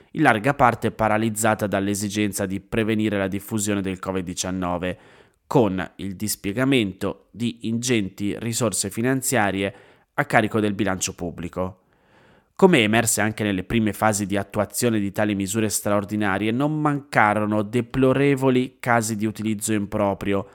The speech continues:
se non addirittura fraudolento, di dette provvidenze.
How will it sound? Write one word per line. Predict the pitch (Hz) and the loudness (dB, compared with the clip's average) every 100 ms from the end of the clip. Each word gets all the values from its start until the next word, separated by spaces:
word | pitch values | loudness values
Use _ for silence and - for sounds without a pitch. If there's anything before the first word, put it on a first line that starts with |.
| - _ | -20 _
se | - 156 | -2 2
non | 143 104 98 | 4 4 0
addirittura | - 113 120 123 120 120 104 | -4 -2 0 -2 0 0 0
fraudolento, | 92 - 117 110 101 95 92 98 101 127 131 - - _ - | -2 0 2 2 2 0 0 -2 -2 0 0 -2 -20 _ -8
di | 170 | -4
dette | 156 120 - 113 | 0 0 0 -4
provvidenze. | 107 92 98 87 78 - 92 90 - | -4 -4 -4 -4 -6 -4 -4 -6 -10